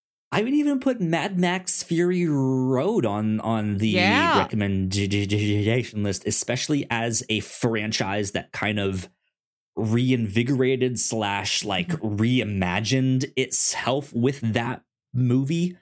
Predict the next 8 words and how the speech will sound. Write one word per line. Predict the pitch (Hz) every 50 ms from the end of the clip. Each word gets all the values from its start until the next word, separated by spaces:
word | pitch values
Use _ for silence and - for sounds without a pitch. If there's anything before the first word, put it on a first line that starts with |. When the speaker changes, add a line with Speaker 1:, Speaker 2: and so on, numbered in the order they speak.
| _ _ _ _ -
Speaker 1:
Um, | 117 117 110 107 101 98 98 92 87 - _ _ _ _ _ _ _ _ _ _ _ _ _ _ _ _ _ _ _ -
yeah, | 139 139 120 - - _ -
'cause | - -
that, | 117 113 113 - -
that | 113 107 - 110
one, | 110 107
I, | 101 98 101 98 101 107 107 -
I | - 104 98 101 101 110